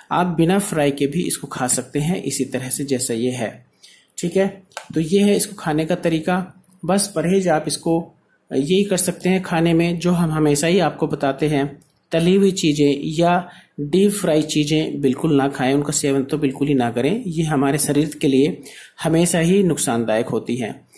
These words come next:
कोल्ड drink का इस्तेमाल ना करें, और ज़्यादा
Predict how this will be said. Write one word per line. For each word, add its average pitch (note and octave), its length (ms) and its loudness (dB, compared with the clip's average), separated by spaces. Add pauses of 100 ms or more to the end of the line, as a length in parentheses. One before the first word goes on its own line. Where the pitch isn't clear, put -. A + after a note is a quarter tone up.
(260)
कोल्ड F#3+ 240 2
drink G3 220 2
का G3 80 2
इस्तेमाल E3 460 0
ना D3 200 2
करें, C#3 380 -2 (560)
और F#3+ 300 2 (880)
ज़्यादा D#3+ 400 0